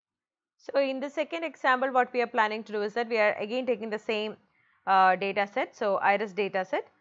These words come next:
we are trying to understand is there any issues with all the different parameters,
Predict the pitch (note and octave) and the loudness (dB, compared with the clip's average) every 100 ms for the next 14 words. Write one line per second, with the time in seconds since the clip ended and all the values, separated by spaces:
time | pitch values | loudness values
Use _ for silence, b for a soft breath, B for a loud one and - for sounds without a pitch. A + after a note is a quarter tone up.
0 | _ _ A#3 A#3+ C#4 D4 F4+ C4 A#3+ - | _ _ -4 2 2 2 0 -2 -2 -4
1 | B3+ B3 B3 G#3 G3+ B3+ B3 A#3+ A3+ - | -2 -2 -4 -10 -2 2 2 0 -6 -6
2 | A#3 A3 A3 - G3+ G#3 G#3 G#3 G#3 G3+ | -6 -4 -6 0 2 2 2 2 2 0
3 | _ b b _ A3+ A3 A3 G#3+ F#3 G3 | _ b b _ -10 -8 -4 0 2 0
4 | B3 B3 G#4+ - - | -2 -2 -2 -4 -12